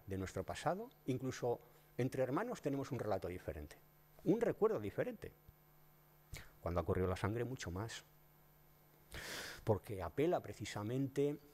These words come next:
y esto es un rela-, una, una cuestión ya de carácter moral en la que no entro,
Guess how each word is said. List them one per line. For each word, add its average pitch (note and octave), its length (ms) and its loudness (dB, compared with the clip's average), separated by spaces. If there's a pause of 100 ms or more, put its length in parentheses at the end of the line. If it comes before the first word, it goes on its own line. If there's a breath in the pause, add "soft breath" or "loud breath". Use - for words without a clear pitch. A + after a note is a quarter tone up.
(1400 loud breath)
y G2 120 0
esto F2+ 160 0
es - 80 -4
un G2+ 80 -2
rela-, F2+ 220 -4
una, F#2+ 180 -4
una F2+ 120 -2
cuestión F#2+ 380 0
ya F#2 120 4
de F2+ 100 2
carácter F2 340 0
moral G2 300 0
en G2+ 100 -4
la F#2 80 -6
que F#2+ 120 -8
no G2 140 -2
entro, C3+ 420 0